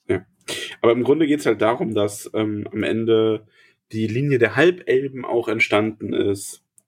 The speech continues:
und die daraus entstandenen Menschen die, äh, gesegneten Numenorer waren, die ihre eigenen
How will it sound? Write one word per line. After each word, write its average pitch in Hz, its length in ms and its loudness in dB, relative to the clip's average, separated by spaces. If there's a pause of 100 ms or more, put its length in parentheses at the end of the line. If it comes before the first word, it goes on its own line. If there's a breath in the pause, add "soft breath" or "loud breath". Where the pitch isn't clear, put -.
(200)
und 113 100 -2
die 104 80 -4
daraus 104 300 4
entstandenen 107 540 0
Menschen 107 680 0 (480 soft breath)
die, 104 360 2
äh, 101 260 4
gesegneten 113 760 2
Numenorer 123 680 2
waren, 107 300 2
die 101 140 -4
ihre 98 200 0
eigenen 104 680 0